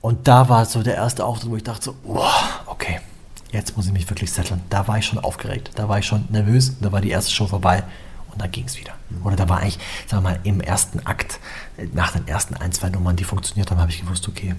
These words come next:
jetzt ist der Aufregungspegel unten, jetzt kann ich auch ein bisschen nach links und rechts schauen und links und rechts hören.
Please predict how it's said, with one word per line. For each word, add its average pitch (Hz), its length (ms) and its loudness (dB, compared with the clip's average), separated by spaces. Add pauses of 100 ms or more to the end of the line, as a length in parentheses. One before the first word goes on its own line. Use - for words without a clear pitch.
(140)
jetzt - 240 0
ist - 140 -2
der - 100 -2
Aufregungspegel - 680 0
unten, 156 280 0
jetzt 101 200 0
kann 98 140 2
ich 90 260 -2 (400)
auch 95 140 -2
ein - 60 -12
bisschen 101 220 2
nach 95 200 2
links 98 200 0
und 95 160 -4
rechts 85 240 -2
schauen 87 220 2
und 95 180 0
links 92 320 0 (140)
und 92 160 2
rechts 87 260 0
hören. 82 140 2